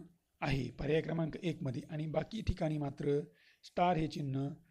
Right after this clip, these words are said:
पताकाच्या समोरील बाजूस आपल्याला दिसतंय. म्हणजेच या ठिकाणी याचं उत्तर आहे पर्याय क्रमांक एक. अशा प्रकारे आपल्याला या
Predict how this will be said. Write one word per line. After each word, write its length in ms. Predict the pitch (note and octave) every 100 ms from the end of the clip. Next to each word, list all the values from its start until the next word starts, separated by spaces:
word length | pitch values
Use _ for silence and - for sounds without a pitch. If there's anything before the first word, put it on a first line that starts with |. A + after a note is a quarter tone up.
| _ _
पताकाच्या 420 | D#3+ E3 D#3+ F3+ F3
समोरील 440 | - F#3 G3 G#3
बाजूस 260 | E3+ D#3 D#3+
आपल्याला 260 | D3 D3
दिसतंय. 460 | C#3+ - E3+ C3+ C3 - _ _ _ -
म्हणजेच 720 | E3 F3+ D3 C#3+ C#3+ - - _ _ -
या 100 | D3
ठिकाणी 480 | C#3+ C3+ D3 G3+ B3 - _ _ _ -
याचं 240 | F3+ -
उत्तर 280 | E3 E3 E3+
आहे 200 | D#3 D#3
पर्याय 420 | D#3 D#3 D3+ D#3
क्रमांक 460 | D3 D3 D3 C#3+ F#3+ G#3+ - - _ _ _ _ _ _
एक. 480 | D#3 D3 B2+ - - - - - - - - - - - - - _ _ _ _ _ _ _ _ _ _ _ _ _ _ _ _ _ _ _ _ _ _ _ _ -
अशा 160 | E3
प्रकारे 520 | G3 G#3+ F#3+ F3+ F#3 F#3 - _
आपल्याला 460 | - - E3+ E3 F3 - - _ -
या 380 | D#3+ E3 E3+